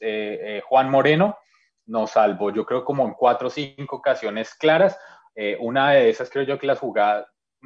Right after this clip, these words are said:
una jugada que me gustó mucho es que básicamente el jugador se saca casi que al arquero, o Juan Moreno va a centrar, pero Juan se tira al piso, como la tiene calculada, se tira al piso y le quita el balón de entre las piernas al jugador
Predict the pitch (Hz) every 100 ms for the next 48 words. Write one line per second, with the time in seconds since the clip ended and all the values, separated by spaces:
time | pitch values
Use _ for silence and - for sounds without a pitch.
0 | 139 _ _ 131 135 135 120 117 139 139
1 | 127 - 107 110 123 - 127 123 143 135
2 | 135 _ _ _ - - _ 127 147 151
3 | 175 151 113 127 120 147 143 107 104 127
4 | 120 143 139 147 160 143 147 156 147 -
5 | - 117 143 170 _ _ _ - 110 113
6 | 110 117 131 160 147 180 180 135 120 147
7 | 175 - - 123 110 120 113 113 - 131
8 | 143 147 143 - 170 165 190 196 - -
9 | 131 123 117 143 143 143 160 160 143 131
10 | - 151 120 127 131 - 170 165 190 -
11 | 135 113 - 117 127 123 143 123 104 110
12 | 113 131 127 117 110 101 104 127 117 123
13 | 110 92 101